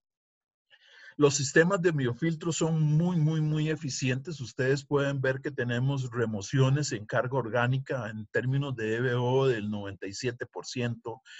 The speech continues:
en D Q O del noventa y cuatro por ciento.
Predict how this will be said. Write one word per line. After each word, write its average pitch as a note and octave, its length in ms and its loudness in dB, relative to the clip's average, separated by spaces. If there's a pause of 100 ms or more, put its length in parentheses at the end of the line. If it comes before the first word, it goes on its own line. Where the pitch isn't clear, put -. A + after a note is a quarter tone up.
(200)
en A2+ 140 -2
D A#2+ 140 4
Q B2 260 0
O C3 220 2
del A#2 140 -2
noventa F#2+ 380 -6
y - 80 -14
cuatro A#2 380 0
por - 160 -12
ciento. B2+ 480 -4